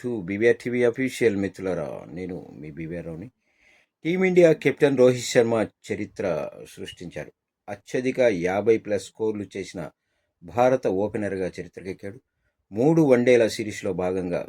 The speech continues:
శ్రీలంకతో ఆదివారం జరిగిన రెండో వన్డేలో రోహిత్ శర్మ హాఫ్ సెంచరీ చేసి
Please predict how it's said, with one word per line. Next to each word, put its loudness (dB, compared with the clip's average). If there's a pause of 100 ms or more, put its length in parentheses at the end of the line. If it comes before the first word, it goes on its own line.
శ్రీలంకతో -8
ఆదివారం -4
జరిగిన -6
రెండో -6
వన్డేలో -6 (120)
రోహిత్ -12
శర్మ -12 (880)
హాఫ్ 2
సెంచరీ -2 (120)
చేసి -6